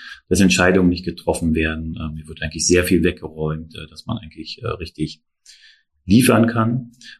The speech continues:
Und, ähm, äh, wir sind in sehr kleinen Teams organisiert. Wir sind zwar eine sehr große Firma, großer Standort, aber, ähm, wenn man mal überlegt, äh, Softwareentwicklerteams sind bei uns, äh,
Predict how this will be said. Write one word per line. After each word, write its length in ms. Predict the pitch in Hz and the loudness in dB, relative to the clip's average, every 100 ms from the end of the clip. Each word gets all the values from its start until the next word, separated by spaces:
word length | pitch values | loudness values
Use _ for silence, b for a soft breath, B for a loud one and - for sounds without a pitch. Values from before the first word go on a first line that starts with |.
| _ _ | _ _
Und, 540 | 90 92 92 92 92 | 6 8 8 8 4
ähm, 800 | 85 85 85 82 82 85 - _ _ _ _ _ _ _ _ _ B B B - | 2 2 2 0 -2 -6 -12 _ _ _ _ _ _ _ _ _ B B B 0
äh, 260 | 87 80 | 4 4
wir 100 | 82 | 4
sind 360 | 82 90 85 - | 6 4 2 -4
in 380 | - _ 87 82 | -20 _ 0 2
sehr 400 | 87 85 85 - | 4 2 0 -2
kleinen 460 | 92 80 107 120 | 2 4 4 2
Teams 360 | - 113 107 - | 0 0 0 -2
organisiert. 560 | 92 92 92 92 95 | -2 -2 -2 0 0
Wir 100 | 90 | 0
sind 100 | 80 | -4
zwar 120 | 80 73 | -4 -8
eine 60 | |
sehr 140 | 80 78 | -8 -10
große 260 | 78 - | -10 -16
Firma, 440 | - 95 92 87 85 | -2 2 4 2 -2
großer 260 | 80 - - | -6 -6 -6
Standort, 600 | - 87 82 85 82 - B B B B _ | -2 -2 0 0 0 -6 B B B B _
aber, 600 | 85 80 80 80 78 82 | 2 2 4 2 2 0
ähm, 520 | 80 78 78 78 78 | 2 2 0 -2 -8
wenn 200 | 78 78 | -8 -4
man 180 | 76 78 | -2 0
mal 180 | 78 76 | 0 0
überlegt, 640 | 76 76 80 82 80 - | 0 0 2 0 -2 -10
äh, 400 | - 73 71 78 76 - _ _ _ _ | -6 -2 -2 -4 -10 -14 _ _ _ _
Softwareentwicklerteams 1000 | - - 78 78 71 71 78 - 85 82 80 | -6 -4 -2 -2 -2 -2 -4 -2 2 2 2
sind 160 | 78 | 0
bei 80 | 78 | -2
uns, 420 | 76 76 76 - | -2 -4 -6 -10
äh, 380 | 73 71 73 | -10 -8 -8